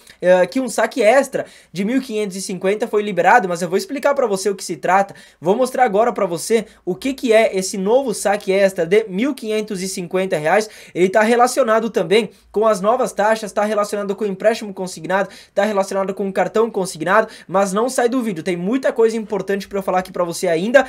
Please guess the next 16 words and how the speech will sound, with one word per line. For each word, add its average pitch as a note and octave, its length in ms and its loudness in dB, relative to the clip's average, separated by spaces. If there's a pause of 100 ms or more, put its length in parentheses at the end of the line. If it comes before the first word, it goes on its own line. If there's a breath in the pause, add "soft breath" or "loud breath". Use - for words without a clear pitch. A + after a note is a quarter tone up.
(140 loud breath)
e F3+ 80 -4
eu F#3+ 60 4
vou F#3+ 120 2
explicar B3 380 0
pra B3 120 -2
você A3+ 220 -4
agora G#3 320 2
como A3+ 300 -2
que A#3+ 80 -10
vai B3 140 0
funcionar, G#3+ 520 0
tá? A3 300 2 (180 loud breath)
Não A3 400 2
sai A3 380 2
do A#3+ 120 -6
vídeo G3+ 380 -6